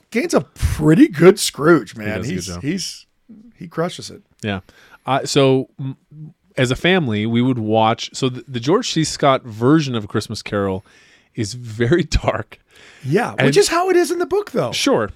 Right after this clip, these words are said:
Speaker 2: And, um, I remember when we first, uh, got, when I was first married, and w-, for Christmas, every, f-, growing up, we would watch the George C. Scott version of A Christmas Carol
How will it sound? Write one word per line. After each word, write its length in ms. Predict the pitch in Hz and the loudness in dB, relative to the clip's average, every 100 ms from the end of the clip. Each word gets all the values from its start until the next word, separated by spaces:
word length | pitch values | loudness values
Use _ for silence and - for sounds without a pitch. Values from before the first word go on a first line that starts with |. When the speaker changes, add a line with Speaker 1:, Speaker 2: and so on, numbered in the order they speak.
| _ - | _ -2
Speaker 2:
And, 300 | 151 151 - - | 0 0 -4 -2
um, 420 | 135 131 127 127 | 0 0 -2 -4
I 120 | 131 156 | 0 2
remember 360 | 185 160 147 | 2 0 0
when 160 | 131 131 | 0 -2
we 120 | 123 | -4
first, 580 | - 170 180 190 - - _ - | -4 0 2 0 -6 -16 _ -6
uh, 200 | 120 117 | -2 -2
got, 420 | 120 123 101 117 | 0 0 -2 -8
when 140 | 120 120 | -2 0
I 40 | |
was 100 | 117 | 0
first 260 | - 170 - | 2 0 2
married, 360 | 123 113 120 139 | 0 2 0 -4
and 400 | 127 113 110 107 | -6 -4 -4 -6
w-, 220 | 107 117 - _ | -10 -12 -16 _
for 160 | 127 117 | -10 -8
Christmas, 680 | - 175 - 107 127 - - _ _ | 0 0 0 -4 -6 -8 -12 _ _
every, 340 | 135 135 170 165 - | 0 2 4 0 -6
f-, 420 | - _ - 147 | -20 _ -12 2
growing 360 | 139 175 170 | 4 4 2
up, 200 | 120 120 | -2 -4
we 120 | 135 127 | -2 0
would 160 | 127 | -2
watch 400 | 123 131 143 - | 2 2 2 -2
the 100 | 120 | -14
George 480 | 117 120 135 147 - | -6 -2 -2 -4 -8
C. 240 | - 131 | -8 -6
Scott 460 | 131 - - 123 117 | -6 -8 -2 -2 -2
version 580 | 120 120 123 120 107 104 | -6 -2 0 0 -4 -8
of 120 | 107 | -8
A 40 | 107 | -10
Christmas 460 | - 135 117 101 | -6 -6 -8 -14
Carol 400 | - 87 87 95 | -14 -14 -12 -16